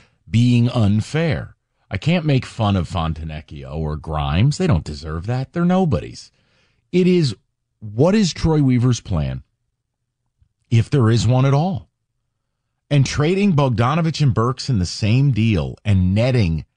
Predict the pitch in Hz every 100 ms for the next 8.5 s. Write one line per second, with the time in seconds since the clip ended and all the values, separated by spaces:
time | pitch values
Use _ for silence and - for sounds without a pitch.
0 | _ - 90 92 104 127 147 143 - 98
1 | 87 - - 123 120 _ _ - - 117
2 | 117 123 82 120 143 - 123 123 - 131
3 | - - 139 - - - 110 107 - -
4 | _ _ _ _ _ _ _ _ _ _
5 | _ 131 123 170 190 113 76 - 123 180
6 | - - 160 160 151 139 131 127 123 101
7 | 85 - 90 82 80 82 - _ _ _
8 | 120 160 170 175 151